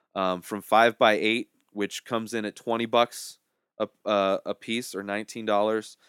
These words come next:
And there's sales. I put sales on all the time. And if you want to donate to Patreon, you'll get a discount. Or if you want to be a collector, you can donate a certain amount,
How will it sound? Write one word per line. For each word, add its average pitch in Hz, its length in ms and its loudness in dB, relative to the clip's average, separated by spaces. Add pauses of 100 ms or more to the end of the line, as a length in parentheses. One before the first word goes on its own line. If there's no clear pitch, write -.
(120)
And 117 80 -10
there's 143 140 2
sales. 135 360 6
I 127 60 4
put 127 220 -4
sales 120 340 0
on 104 160 -2
all 101 140 -2
the 95 60 -10
time. 92 360 -8 (220)
And 214 100 -4
if 214 140 -4
you 208 80 -2
want 208 160 4
to 175 60 -10
donate 202 340 4
to - 40 -18
Patreon, 160 600 0 (200)
you'll 127 120 -6
get 139 100 2
a 123 40 -12
discount. 123 500 0 (340)
Or 143 200 6
if 143 120 0
you 165 80 -2
want 160 160 4
to 151 60 2
be 143 140 2
a - 20 2
collector, 117 680 0 (540)
you 123 100 -10
can 131 140 -4
donate 131 400 2
a 117 60 0
certain 127 280 0
amount, 113 380 0